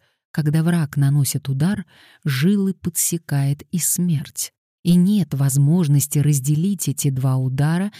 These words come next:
и описать их отдельно друг от друга. Так и с богами. Бог сам наносит себе рану, но эту же рану наносит и богиня,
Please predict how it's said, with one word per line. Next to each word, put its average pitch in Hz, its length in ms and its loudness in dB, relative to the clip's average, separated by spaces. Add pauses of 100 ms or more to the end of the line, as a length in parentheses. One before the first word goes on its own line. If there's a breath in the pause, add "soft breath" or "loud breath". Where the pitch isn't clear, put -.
(180 loud breath)
и 165 100 0
описать 147 600 0
их 147 160 -4
отдельно 135 520 -2
друг 139 300 -2
от 147 160 -2
друга. 156 400 -4 (460)
Так 196 240 -2
и 240 60 -2
с 196 80 -2
богами. 151 680 -2 (680 soft breath)
Бог 165 320 0
сам 160 440 -2
наносит 139 540 -2
себе 139 340 0
рану, 143 400 -2 (400 soft breath)
но 165 260 2
эту 214 300 -2
же 143 240 0
рану 160 480 0
наносит 143 720 0
и 165 40 0
богиня, 170 680 -2